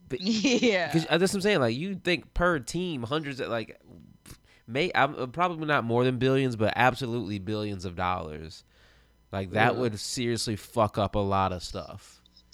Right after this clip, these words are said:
Speaker 3: Yeah, and they, you just can't find replacements for that either. And that's what my main thing about what, going back to the players,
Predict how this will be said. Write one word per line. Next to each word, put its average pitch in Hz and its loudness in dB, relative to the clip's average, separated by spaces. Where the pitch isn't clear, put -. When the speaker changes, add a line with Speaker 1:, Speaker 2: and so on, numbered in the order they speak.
Speaker 3:
Yeah, 175 2
and 127 2
they, 160 4
you 139 2
just 180 2
can't 165 2
find 143 6
replacements 127 2
for 117 -4
that 107 0
either. 110 2
And 143 10
that's 208 4
what 196 6
my 139 6
main 160 4
thing 131 0
about 123 -4
what, 135 0
going 139 4
back 123 2
to 135 -2
the 113 0
players, 135 2